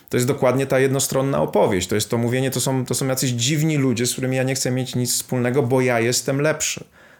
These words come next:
Tak, czy to naprawdę musi tak być? To chyba Szczepan Twardoch powiedział, że cechą polskiego inteligenta, główną cechą polskiego inteligenta musi być pogarda dla innych, dla tych, którzy są może trochę mniej wykształceni,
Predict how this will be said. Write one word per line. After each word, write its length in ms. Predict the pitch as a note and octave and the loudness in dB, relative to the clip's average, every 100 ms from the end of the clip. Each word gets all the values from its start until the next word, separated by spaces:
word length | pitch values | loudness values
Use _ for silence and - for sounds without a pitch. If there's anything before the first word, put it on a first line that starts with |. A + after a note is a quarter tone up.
| - | -8
Tak, 140 | B2+ | -4
czy 100 | B2+ | -2
to 80 | C3+ | 0
naprawdę 400 | C3+ C#3+ D#3+ D3+ | 0 2 2 0
musi 240 | C#3+ C3 | 0 0
tak 180 | B2 A#2 | 0 0
być? 280 | B2+ B2+ - | -2 -2 -4
To 80 | A#2+ | -2
chyba 160 | A#2+ | 0
Szczepan 320 | A#2+ A#2+ A#2+ A2+ | 0 0 0 0
Twardoch 400 | A#2+ G#2+ A#2 - | 0 2 0 -2
powiedział, 400 | A2 A2+ A2+ G#2+ | -2 0 0 0
że 160 | G#2+ - - - | -2 -4 -14 -10
cechą 280 | - C#3 D3+ | -2 0 0
polskiego 400 | C3+ B2+ C#3+ C3+ | 0 0 0 0
inteligenta, 640 | C3 B2 A#2+ B2 B2+ A#2+ A2+ | 2 0 2 2 2 0 0
główną 640 | A2+ D3+ F3+ D3 A2+ G#2+ | 2 4 4 4 2 0
cechą 360 | B2+ A2+ A2+ | 0 0 -2
polskiego 360 | G#2+ G2+ A2+ A2+ | -2 -2 -2 0
inteligenta 640 | G#2+ G#2+ A2 A#2 A#2 A2 - - _ - | 0 -2 0 0 0 -2 -6 -20 _ -4
musi 180 | A2+ | -2
być 120 | G#2+ - | -2 -4
pogarda 680 | G2+ E2 G2 C#3 D#3+ F#3+ F#3 - | -4 0 0 2 0 0 -4 -6
dla 180 | A2+ G#2+ | -2 0
innych, 360 | G#2 A#2 D#3+ D3+ | 2 0 0 0
dla 160 | A#2 | 0
tych, 140 | A#2 A2+ | 0 -4
którzy 380 | - G#2+ A2+ G#2 | -4 -2 -2 0
są 180 | A2+ | 0
może 260 | G#2+ G2+ G2+ | 0 0 -2
trochę 220 | G2+ G#2 | -2 -2
mniej 220 | G#2+ A#2 | 0 0
wykształceni, 680 | A#2 A2+ - G#2+ - G#2 G2+ | 0 -2 -2 -2 0 0 -2